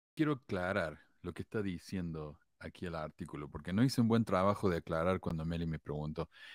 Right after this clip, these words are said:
Lo que está diciendo acá es que una persona abusada puede haber sido abusada porque el abusador estaba cansado de uno. Yo estaba haciendo algo para provocar a mi abusador y esa provocación que yo causé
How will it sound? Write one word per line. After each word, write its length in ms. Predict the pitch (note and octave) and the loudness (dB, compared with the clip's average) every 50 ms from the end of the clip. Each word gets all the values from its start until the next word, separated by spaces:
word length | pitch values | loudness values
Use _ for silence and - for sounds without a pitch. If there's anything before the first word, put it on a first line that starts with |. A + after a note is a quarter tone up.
| - - - - - | -18 -20 -20 -6 4
Lo 100 | A2+ A#2 | 4 4
que 60 | A2+ | 4
está 200 | - _ - G3+ | 4 _ 12 12
diciendo 400 | G#3+ G3 D3+ - E3 D#3 C#3+ A#2 | 12 12 12 12 10 12 12 12
acá 360 | G2+ G2+ - - E2+ D#2 - - _ _ _ _ _ - | 12 10 8 4 -2 -2 -2 -8 _ _ _ _ _ -2
es 100 | B2 - | 0 2
que 100 | - E3+ | 6 6
una 100 | F3 E3+ | 6 6
persona 420 | - - G#2 F#2+ - - B2 B2 | 6 6 4 4 8 8 8 10
abusada 720 | A2 F#2 E2+ F2+ F#2 - - G#2 E2+ D2+ D2 D2+ G2+ - _ _ _ _ _ | 10 8 6 4 4 6 10 10 10 10 10 6 2 0 _ _ _ _ _
puede 220 | - C3+ C#3+ D3 C3+ | 8 10 12 12 12
haber 180 | B2+ C3+ B2 | 12 10 10
sido 260 | - - C3+ B2+ B2+ | 10 10 10 12 12
abusada 640 | A2+ F#2 F2 F2+ - - - F2 D2+ D2 D#2+ G2+ - _ _ _ _ | 10 10 8 2 2 8 10 10 10 10 8 6 2 _ _ _ _
porque 280 | - G#2 F#2 - G#2 | 6 8 10 12 10
el 60 | F#2 F#2 | 12 12
abusador 800 | F2+ F2 F2+ - - F#2+ F2+ F#2+ A2 B2 A#2+ G2+ F#2+ G#2 - _ _ - | 10 8 6 6 8 10 12 12 12 12 12 12 12 8 4 _ _ 0
estaba 480 | - - - A2+ A2+ A#2 A2+ G#2+ G2 - | 0 10 12 12 12 12 12 12 12 10
cansado 500 | - E2+ E2+ F2+ F2+ - G#2+ G2 F#2 E2+ | 8 8 8 8 10 12 12 12 12 10
de 100 | D#2+ C2+ | 8 4
uno. 180 | - - - _ _ _ _ _ - | 2 -2 -8 _ _ _ _ _ -2
Yo 120 | - F#2+ G2+ | 4 4 8
estaba 240 | - A#2 G#2+ G#2 G2 | 10 10 12 12 10
haciendo 300 | - - A2 G#2 G#2+ A2 | 10 8 6 8 10 8
algo 180 | A#2+ A#2 A#2 G2 | 8 8 6 4
para 160 | - F2+ F2 - | 4 2 2 2
provocar 560 | - E2+ D#2+ D#2 D#2+ F#2 F#2+ - - C#3 B2+ | 4 4 6 10 10 8 8 12 12 12 12
a 60 | A2 G2 | 12 12
mi 120 | F2+ E2+ | 12 12
abusador 680 | E2 E2 E2+ - - E2+ D#2+ E2+ F#2 F#2 E2+ F2 - - - - - - - - | 10 8 6 4 6 6 8 8 8 8 6 6 2 -6 -14 -18 -18 -16 0 8
y 100 | G2+ A2+ | 8 8
esa 180 | A#2+ - C3 | 12 12 10
provocación 800 | - - G#2+ G2 F2+ D#2+ - E2+ D#2+ F2 F#2 - - B2+ B2 A2+ | 12 12 12 12 12 10 10 10 10 10 10 10 12 12 12 12
que 120 | - G2 F#2 | 10 8 6
yo 120 | F#2+ F#2+ | 6 6
causé 520 | - - E2 F2 F2+ - - G2+ F#2+ F#2 | 8 8 8 8 8 6 8 8 8 8